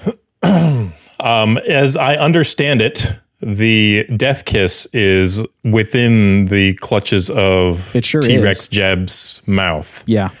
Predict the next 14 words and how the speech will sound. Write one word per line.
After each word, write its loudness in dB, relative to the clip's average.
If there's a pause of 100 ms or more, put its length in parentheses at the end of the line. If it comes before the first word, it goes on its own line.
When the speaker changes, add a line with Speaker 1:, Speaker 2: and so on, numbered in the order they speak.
(280)
Speaker 1:
Um, 0 (160)
<clears throat> -20
and 0 (2000)
if 0
I 0
remember 2
correctly, -2
too, 2
it -2
was -2
bleeding 0
last -4
time. -10 (340)
Speaker 2:
Yes. -8